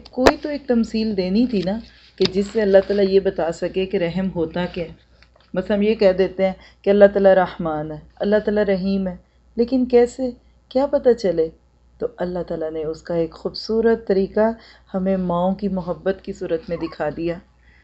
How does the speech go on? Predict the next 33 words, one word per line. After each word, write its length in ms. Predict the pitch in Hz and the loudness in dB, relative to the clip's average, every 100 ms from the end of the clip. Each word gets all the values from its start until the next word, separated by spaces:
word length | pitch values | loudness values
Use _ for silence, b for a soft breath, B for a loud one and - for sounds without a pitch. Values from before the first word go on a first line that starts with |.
| b - | b 2
میرا 180 | 196 | 6
اللہ 160 | 208 214 208 | 6 4 0
کہ 80 | |
جتنی 440 | 208 196 196 208 208 | -2 -4 -2 -2 0
ماں 300 | 185 175 202 | -2 -2 0
بچے 300 | 202 202 202 | 0 0 -2
کے 120 | 202 | 0
دل 220 | 190 175 | 0 -2
کے 180 | - 196 | -4 -2
لیے 120 | 190 | 0
محبت 480 | 185 175 165 180 180 | -2 -4 -6 -6 -4
کرتی 400 | 185 170 - 180 | -6 -8 -6 -6
ہے، 40 | |
کوئی 200 | 180 190 | -4 -2
اور 140 | 180 180 | -2 -2
نہیں 180 | 190 185 | -6 -6
کرتا۔ 340 | 175 160 170 175 - b b b b 202 | -6 -8 -12 -16 -20 b b b b -6
بچے 240 | 196 226 | -2 -2
کا 140 | 233 | 0
کان 360 | 233 208 208 226 | -2 -2 0 0
گرم 280 | 220 214 214 | 0 0 0
ہوتا 220 | 208 202 | -2 -2
ہے، 60 | 202 | 0
ماں 180 | 190 | 0
بے 140 | 180 180 | -2 -6
چین 300 | 180 170 175 | -6 -6 -6
ہو 80 | 175 | -6
جاتی 480 | 170 165 - 175 | -4 -4 -6 -8
ہے، 80 | 165 170 b b b b 185 | -8 -10 b b b b 2
راتوں 340 | 196 190 196 | 2 2 0
کو 120 | 202 | 2
جاگتی 580 | 190 180 170 - 185 | 0 0 -4 -8 -6
ہے، 80 | 180 | -6